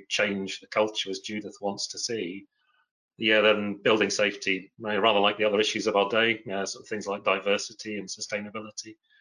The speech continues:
yeah, building safety also needs to be up there. It needs to be a, you know, board and senior management, um, level issue. And, uh,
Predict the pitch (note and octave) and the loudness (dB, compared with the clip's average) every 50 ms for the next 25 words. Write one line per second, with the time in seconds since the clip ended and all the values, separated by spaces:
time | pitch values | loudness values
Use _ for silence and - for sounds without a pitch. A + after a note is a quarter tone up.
0 | _ _ _ G#2+ G#2 G2+ A#2+ A#2 A2 G2+ F#2+ - - G#2 G2+ - - G2 G2+ G#2 | _ _ _ -4 0 2 2 2 2 0 -2 -2 -2 -4 -4 -4 -4 -2 -2 -2
1 | G#2 - F#2+ F#2+ F#2 F#2 G2 G2 - - G2 F2+ G#2 G#2 G#2+ - - - G2+ G2 | -2 -4 -6 -8 -8 -6 -6 -6 -6 -6 -6 -2 0 0 0 0 -4 -6 -4 -4
2 | G2 G2 G2 G2 F#2+ - - - F2 - F#2 F#2+ G2 F#2+ - - _ _ - - | -4 -4 -4 -6 -8 -6 -6 -4 -2 0 0 2 0 -2 -4 -6 _ _ -20 -20
3 | - - - - - _ _ _ _ G2+ F#2+ F#2+ F#2+ F#2 - A2 G#2 G#2 G#2 G#2+ | -20 -20 -20 -20 -20 _ _ _ _ 0 2 2 2 4 4 6 6 6 6 6
4 | G#2+ G#2+ G#2 F#2 - - A2+ G#2+ G2 F#2+ F#2 F#2+ G2 G#2 G2+ F#2+ F#2+ - - G2 | 6 4 2 -2 -2 0 0 2 2 2 2 2 2 0 0 0 -2 -2 -6 -6
5 | F#2+ F#2+ F#2 - - - G2+ F#2+ F#2+ G2 G2 G2+ - _ - G#2+ G#2+ G#2 G#2+ G2+ | -8 -10 -8 -8 -4 -2 0 0 -2 -2 -6 -10 -12 _ -2 -2 -2 0 0 -2
6 | G#2 A2 A2 - - - F2+ F#2 G2 G2 - _ _ _ G2+ G#2 F#2 G2+ G#2 G2 | -2 -2 0 0 0 0 -2 -6 -8 -10 -16 _ _ _ -10 -8 -8 -6 -8 -8
7 | G2+ F#2+ F#2 F#2+ F#2+ G#2 | -10 -10 -8 -6 -6 -6